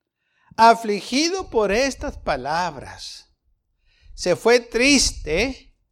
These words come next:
porque tenía muchas posesiones. Fíjese, se fue triste porque tenía muchas cosas. En lugar de irse contento porque tenía muchas cosas, se fue triste <laughs> porque tenía muchas cosas.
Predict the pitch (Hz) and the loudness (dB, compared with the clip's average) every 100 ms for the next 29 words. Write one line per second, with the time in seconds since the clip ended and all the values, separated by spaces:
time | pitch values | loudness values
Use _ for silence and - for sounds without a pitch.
0 | _ _ _ _ - - - 190 - 180 | _ _ _ _ -20 -6 2 2 2 -4
1 | - 175 202 247 262 302 311 339 294 240 | -6 -6 -4 -2 -2 -2 2 2 2 -2
2 | - 196 - 156 - 175 170 - 285 285 | -2 -6 -6 -6 -4 -4 -4 -6 -4 -4
3 | - 220 - 196 247 240 262 226 262 247 | -6 -4 -2 2 2 2 -2 0 -2 -2
4 | 208 202 - 190 208 226 214 214 - - | -2 -4 -4 -4 -2 -2 -2 -4 -8 -4
5 | - 208 214 190 185 208 220 202 220 180 | -2 -2 -4 -2 0 2 0 -2 -2 -2
6 | 151 - 208 226 208 190 175 - 190 214 | 0 0 0 0 -4 -4 -6 -6 -6 -6
7 | 208 202 - 208 - 247 - - - 190 | -4 -6 -2 -2 -2 -8 -12 -6 0 2
8 | 202 202 220 - 302 - - - - - | 2 2 2 2 -2 -6 -10 -14 -12 -10
9 | - 254 233 - 214 220 269 | -8 0 0 2 -2 -4 -6